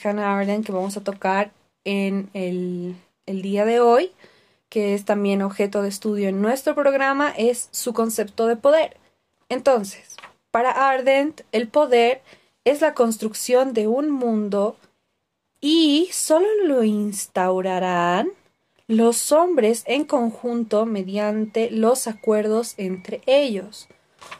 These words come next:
Por lo tanto, si alguien ejerciese violencia para coaccionar a la gente sin llegar a un acuerdo, este se estaría, eh, degradando a una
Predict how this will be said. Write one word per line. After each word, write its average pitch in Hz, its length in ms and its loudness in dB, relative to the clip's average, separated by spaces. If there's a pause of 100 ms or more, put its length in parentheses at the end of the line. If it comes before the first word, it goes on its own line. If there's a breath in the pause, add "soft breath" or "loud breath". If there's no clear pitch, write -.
(120)
Por 381 180 4
lo 415 160 6
tanto, 214 840 0
si - 300 -4
alguien 339 400 2
ejerciese 220 880 0 (100)
violencia 202 920 -2
para 185 360 -2
coaccionar 208 1000 0
a 175 120 -6
la 175 120 -6
gente 180 500 -10
sin 180 300 -10
llegar 170 340 -6
a 170 100 -4
un 190 180 -6
acuerdo, 269 680 2 (560 loud breath)
este 302 320 2
se 302 80 -4
estaría, 233 760 2 (540)
eh, 196 540 -2
degradando 240 880 4
a 196 120 0
una 190 300 0